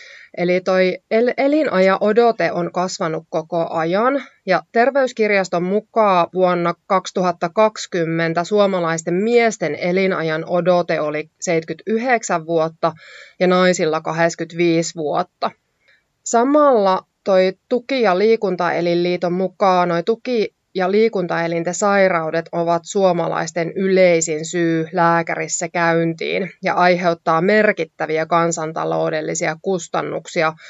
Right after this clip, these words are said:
esimerkiksi hoito-, lääke-, leikkauskustannuksina.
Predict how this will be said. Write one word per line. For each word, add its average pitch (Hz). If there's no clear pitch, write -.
esimerkiksi 240
hoito-, 185
lääke-, 160
leikkauskustannuksina. 165